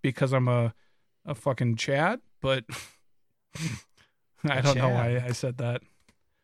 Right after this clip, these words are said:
Speaker 1: A hanging, uh, I meant it as a hanging Chad from a piece of paper.
Speaker 2: <laughs>
Speaker 1: Um, but, uh, that's,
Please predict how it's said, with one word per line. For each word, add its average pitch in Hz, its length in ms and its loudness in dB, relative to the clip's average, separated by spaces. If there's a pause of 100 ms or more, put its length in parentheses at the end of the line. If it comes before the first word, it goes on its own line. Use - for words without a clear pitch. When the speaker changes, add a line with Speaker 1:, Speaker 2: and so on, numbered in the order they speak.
(280)
Speaker 1:
A - 60 -8
hanging, 156 560 6
uh, 160 280 8
I 170 100 12
meant 196 260 10
it 165 100 6
as 147 180 6
a 143 100 6
hanging 156 520 4
Chad 190 640 2 (120)
from 131 520 0 (560)
a 233 100 2 (100)
piece 247 160 2
of 131 100 -4
paper. 180 460 0
Speaker 2:
<laughs> - 200 -10
Speaker 1:
Um, 127 420 -2 (1080)
but, 151 300 4 (960)
uh, 190 180 0
that's, 196 420 2